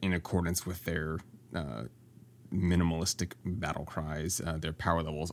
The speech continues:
aren't, uh, enough to, um, grant them access to the mission. So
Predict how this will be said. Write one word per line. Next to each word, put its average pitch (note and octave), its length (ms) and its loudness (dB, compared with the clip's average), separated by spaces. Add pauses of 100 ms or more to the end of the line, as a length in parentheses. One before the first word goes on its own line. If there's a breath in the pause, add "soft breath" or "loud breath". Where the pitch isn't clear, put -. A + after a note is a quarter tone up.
aren't, D#2+ 420 0 (540 loud breath)
uh, G1+ 240 -2 (260)
enough F2+ 600 2 (260)
to, E2 560 0
um, C#2 300 -6 (440)
grant D2 280 0
them D#2 180 0
access - 300 -2
to - 120 -4
the A1+ 60 -6
mission. C#2+ 300 -4
So D2 280 -6